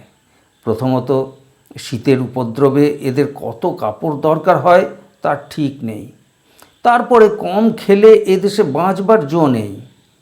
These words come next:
শরীরে তাপ জন্মাবার জন্যে অনেক খাওয়া চাই।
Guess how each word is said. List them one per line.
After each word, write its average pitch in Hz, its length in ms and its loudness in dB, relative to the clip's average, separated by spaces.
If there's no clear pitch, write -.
শরীরে 127 600 -4
তাপ 117 380 -2
জন্মাবার 165 600 0
জন্যে 147 500 0
অনেক 147 460 -6
খাওয়া - 300 -8
চাই। 117 400 -16